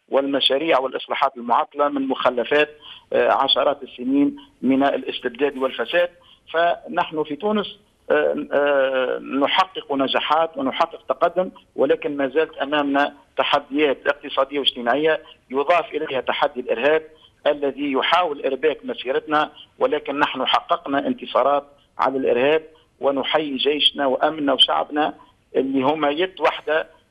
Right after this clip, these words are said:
لتحقيق هذه الانتصارات، وآخرها انتصارنا في الجنوب التونسي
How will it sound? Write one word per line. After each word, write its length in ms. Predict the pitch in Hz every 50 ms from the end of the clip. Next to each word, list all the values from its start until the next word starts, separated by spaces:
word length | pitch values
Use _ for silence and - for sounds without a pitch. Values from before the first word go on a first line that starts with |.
| _ _
لتحقيق 560 | 131 143 143 - 117 - - - 160 156 - 147
هذه 120 | 139 139
الانتصارات، 600 | 131 131 127 127 120 - 139 131 147 147 143 -
وآخرها 600 | - - 131 135 - - - 147 139 139 135 -
انتصارنا 680 | 139 131 - 127 - - 147 143 135 135 135 139 143 143
في 80 | - 127
الجنوب 380 | 120 110 123 131 139 135 120
التونسي 600 | 117 117 - 139 143 139 123 - - 139 143 120